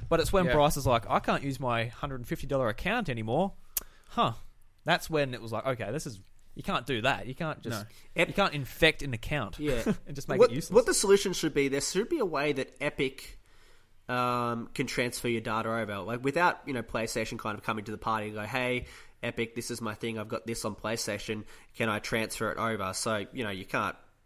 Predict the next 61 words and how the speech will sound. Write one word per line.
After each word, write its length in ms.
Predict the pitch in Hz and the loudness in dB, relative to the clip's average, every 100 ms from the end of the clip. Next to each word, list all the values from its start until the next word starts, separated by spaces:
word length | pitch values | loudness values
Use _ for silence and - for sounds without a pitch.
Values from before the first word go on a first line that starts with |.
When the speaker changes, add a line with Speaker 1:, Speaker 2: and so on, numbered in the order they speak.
| - | -14
Speaker 4:
cross-play 600 | - 117 - - 101 90 | -2 0 0 -4 -4 -4
'cause 260 | - 107 - - - | -6 -10 -10 -16 -6
PlayStation 400 | 113 104 110 110 | -4 -2 -4 -4
don't 140 | 98 | -6
wanna 140 | 85 95 | -6 -6
do 180 | 113 101 | -4 -4
Speaker 1:
Mm. 40 | |
Speaker 4:
that. 240 | 98 101 - - - - | -2 -4 -6 -20 -14 -4
Um, 260 | 107 107 107 | 0 0 0
but 140 | 127 | 0
there 140 | 139 123 | 2 2
should 240 | - 180 | 4 4
be 100 | 165 | 4
a 60 | 120 | 4
way 260 | 117 113 | 4 2
that 140 | 117 - | 0 -2
you're 140 | 113 | -2
still 240 | - 151 135 | 0 2 2
not 160 | 113 | 2
locked 240 | 117 - 113 | -2 -2 -2
out 100 | 98 | -2
of 60 | |
your 100 | 87 | -6
content 460 | - 110 135 170 254 - | -4 -4 -2 -2 -2 -6
as 120 | 113 104 | -6 -2
well. 360 | 104 160 349 - - _ - - - - | 0 0 -2 -12 -20 _ -20 -20 -20 -12
Speaker 3:
Yeah. 340 | 123 117 101 101 - - _ | -8 -6 -8 -10 -20 -20 _
Yeah. 180 | 107 104 - | -16 -14 -14
Speaker 1:
Yeah. 240 | 98 92 | -14 -12
Speaker 4:
So 260 | - - 127 | -10 -2 2
Speaker 2:
This 100 | 117 | 2
is 60 | 110 | 2
Speaker 1:
It 20 | |
Speaker 2:
coming 140 | 185 - | 2 2
Speaker 1:
gets 120 | - | 2
a 40 | |
Speaker 2:
from 80 | 143 | 0
a 40 | |
Speaker 1:
bit, 60 | 127 | 2
Speaker 2:
guy, 180 | 135 131 | 4 6
Speaker 1:
it 40 | 120 | 6
Speaker 2:
by 20 | |
Speaker 1:
gets 140 | 127 | 4
Speaker 2:
the 60 | 120 | 4
Speaker 1:
a 20 | |
bit 60 | 117 | 4
Speaker 2:
way. 80 | 113 | 4
Speaker 1:
tricky 500 | 175 170 143 131 117 | 2 2 0 -2 -6
as 140 | 123 | -4
well 180 | 135 135 | 0 2
because 300 | 123 135 120 | 0 -6 -4
the 80 | 135 | 0
main 200 | 143 143 | 0 2
reason 240 | 135 127 | 2 2
they 60 | 123 | 0
wanna 160 | 120 113 | 0 2
lock 220 | 117 - | 0 0
the 60 | - | -6
content 480 | 123 120 120 104 | -4 -2 -2 -4
is 160 | 104 107 | -4 -6
so 300 | - 110 | -2 0